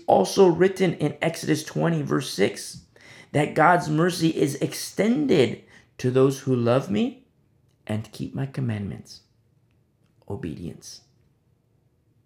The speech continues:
Obedience. Just like G P S, you predetermine your destination. In order to get to your destination, you know, G P S, your phone says,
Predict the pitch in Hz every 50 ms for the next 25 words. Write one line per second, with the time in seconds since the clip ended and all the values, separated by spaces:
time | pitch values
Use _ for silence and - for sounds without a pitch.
0 | _ _ - - 117 - - 127 131 - 139 147 - - - - _ _ _ _
1 | _ _ _ _ _ _ _ _ _ _ _ _ _ _ - 156 170 202 202 196
2 | 190 - 180 165 175 175 156 139 147 165 170 165 - 165 160 170 160 156 - -
3 | - - - - _ _ _ _ _ _ _ _ _ _ _ _ _ _ _ _
4 | _ _ _ _ _ _ _ _ - 127 156 160 160 165 180 190 185 175 196 196
5 | - - 196 185 185 185 185 180 180 170 170 180 185 185 - 170 175 175 185 208
6 | 214 - 262 269 320 - - _ _ _ _ _ _ _ _ _ _ _ _ _
7 | _ _ _ _ _ _ _ _ _ _ _ _ _ _ _ _ _ _ _ _
8 | _ _ - 147 147 151 - 165 180 196 220 233 - - - 123 123 - - -
9 | 175 196 226 - - - 269 143 120 - - 220 220 - - 254 233 185 160 170
10 | - 196 202 226 - - - _ _ _ _ _ _ _ _ _ - 127 131 151
11 | 185 - - - _ _ _ - - 151 160 156 160 160 180 202 202 - 156 151
12 | - - 147 160 170 170 - - - - - -